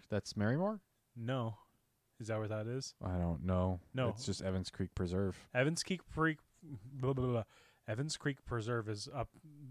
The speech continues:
Speaker 2: north of Sammamish.
Speaker 1: Why is it recommending Redmond Central Connector Park and not Marymore? Which
Speaker 2: Is
Speaker 1: is
Speaker 2: it not saying Marymore?
Speaker 1: it, no, it's not.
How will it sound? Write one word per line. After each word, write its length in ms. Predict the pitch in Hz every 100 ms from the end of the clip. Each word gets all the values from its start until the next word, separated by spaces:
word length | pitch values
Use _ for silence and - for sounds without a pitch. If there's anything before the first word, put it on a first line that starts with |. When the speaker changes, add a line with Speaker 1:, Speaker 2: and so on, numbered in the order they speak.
| 127
Speaker 2:
north 240 | 117 113
of 80 | 120
Sammamish. 480 | - 110 104 107 113 - -
Speaker 1:
Why 160 | 151
is 80 | 220
it 100 | 269
recommending 600 | 233 202 190 185 170 139 85
Redmond 540 | 110 110 120 139 143
Central 360 | - 120 113 120
Connector 460 | - 101 104 - 95
Park 320 | 95 90 - 101
and 120 | 101
not 320 | 95 95 98 - _ _ -
Marymore? 580 | 98 95 101 92 85 95 - _
Which 180 | 110 110
Speaker 2:
Is 100 | 113
Speaker 1:
is 60 | 123
Speaker 2:
it 40 |
not 100 | 117
saying 260 | - 127 135
Marymore? 540 | 139 147 151 160 185
Speaker 1:
it, 100 | 123
no, 460 | 120 113 123 151 107
it's 160 | 98 120
not. 380 | 120 123 120